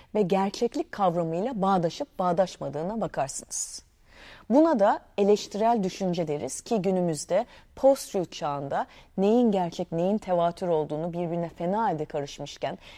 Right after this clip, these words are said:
en basit mevhumlar bile bulanmış, en temel bilgiler bile şehir efsaneleriyle gölgelenmişken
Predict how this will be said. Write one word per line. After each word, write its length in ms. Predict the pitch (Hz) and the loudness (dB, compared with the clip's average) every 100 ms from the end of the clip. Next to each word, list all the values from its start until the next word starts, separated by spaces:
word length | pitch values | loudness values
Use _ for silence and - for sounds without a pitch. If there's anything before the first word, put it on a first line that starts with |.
| - - | -14 0
en 280 | 302 330 277 | 4 4 4
basit 320 | 226 - - | 2 -4 -6
mevhumlar 600 | 190 180 185 180 175 165 | -2 -2 -2 -2 0 -2
bile 260 | 151 170 151 | -2 -4 -4
bulanmış, 580 | 160 156 139 139 165 - - _ | -4 -4 -4 -8 -10 -16 -20 _
en 220 | 247 254 254 | 0 2 0
temel 420 | 226 202 185 175 | 0 0 0 0
bilgiler 460 | 175 156 170 170 | -2 -2 0 0
bile 180 | 156 165 | -2 -6
şehir 340 | 190 - 185 185 | -6 -2 -2 0
efsaneleriyle 840 | 160 - 165 160 156 156 160 160 | -2 -2 -6 -6 -6 -6 -4 -4
gölgelenmişken 1040 | 180 160 156 151 151 147 175 - - 143 | -2 -2 -2 -2 -6 -6 -8 -10 -10 -10